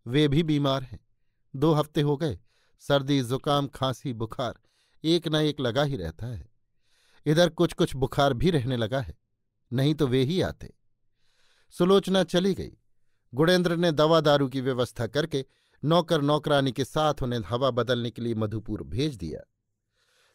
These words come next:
जाते समय सुलोचना ने कहा, "बेटा गुणी, तू मेरे साथ चल, तेरी तबीयत भी ठीक नहीं है, चल दोनों जने साथ चलें।" पर गुणेंद्र राजी न हो सका। कलकत्ते में उसे काम था,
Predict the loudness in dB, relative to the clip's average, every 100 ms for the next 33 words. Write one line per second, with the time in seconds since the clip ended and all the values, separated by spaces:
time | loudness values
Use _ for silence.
0 | -2 2 2 2 2 2 2 0 -4 _
1 | _ _ -4 2 2 2 0 0 -2 -6
2 | -8 -12 _ _ _ _ -4 0 2 2
3 | 2 0 0 -4 _ _ _ _ 0 2
4 | 0 0 0 -2 -4 -6 -6 -12 _ _
5 | _ _ 2 2 2 2 2 0 -2 -4
6 | -4 -6 -4 -4 -4 -8 -14 _ _ _
7 | _ -4 0 2 4 2 2 0 -2 -4
8 | -6 -6 -10 -10 -14 -20 -20 -20 -20 -20
9 | -4 2 2 4 2 2 2 2 2 2
10 | 0 0 -4 -10 -14 -18 _ _ _ _
11 | _ _ 0 2 2 0 0 2 2 -2
12 | 0 0 2 -2 -6